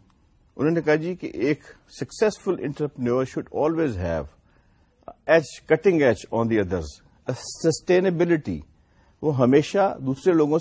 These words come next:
سے آگے رہتا ہے۔ مارکیٹ میں جو دوسرے لوگ ہوتے ہیں، اس کو اپنی سروائیول کے لیے ان سے ہمیشہ آگے رہنا پڑتا ہے۔ It is his survival۔ Unless until he don't have that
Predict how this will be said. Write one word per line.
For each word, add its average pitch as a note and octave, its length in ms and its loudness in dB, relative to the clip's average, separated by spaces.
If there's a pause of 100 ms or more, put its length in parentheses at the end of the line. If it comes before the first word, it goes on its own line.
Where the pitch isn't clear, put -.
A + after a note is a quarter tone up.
سے - 80 0
آگے B2+ 260 4
رہتا E2+ 420 -4
ہے۔ - 40 -20 (960)
مارکیٹ A#2+ 460 2
میں E3 280 0
جو A#2 160 -6
دوسرے A#2 280 0
لوگ C#3 180 4
ہوتے A#2 280 -2
ہیں، D3 240 -6 (240)
اس - 180 -10
کو G3 280 2
اپنی D#3+ 240 -2
سروائیول A#2+ 520 2
کے D#3 140 -4
لیے B2 320 -2 (440)
ان E3+ 100 -4
سے F3+ 160 0
ہمیشہ C3 400 0
آگے B2 240 2
رہنا G2+ 240 -2
پڑتا E2+ 380 -8
ہے۔ F2 80 -6 (680)
It G3+ 160 2
is D#3 200 2
his D3+ 260 0
survival۔ G2 440 2 (880)
Unless E3+ 520 4
until D#3+ 300 0 (320)
he B2 100 0
don't C3 480 -2
have B2+ 300 0
that B2 80 2